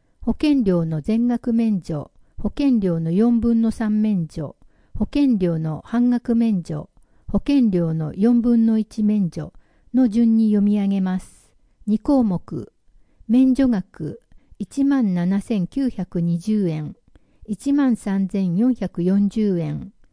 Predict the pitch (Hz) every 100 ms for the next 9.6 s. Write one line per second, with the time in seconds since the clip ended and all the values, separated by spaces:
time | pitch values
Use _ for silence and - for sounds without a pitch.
0 | _ _ - 208 - 302 262 - 240 214
1 | 185 - 160 160 - 185 220 208 175 151
2 | 151 220 - _ _ _ - 247 277 -
3 | 269 208 214 208 185 - 156 175 - 202
4 | 180 208 185 156 147 - _ _ _ _
5 | _ _ - - 285 269 208 165 156 143
6 | - _ _ _ _ - 233 269 226 170
7 | 156 151 214 _ _ _ _ 233 277 -
8 | 277 208 214 233 208 165 170 160 - 208
9 | 196 208 185 151 147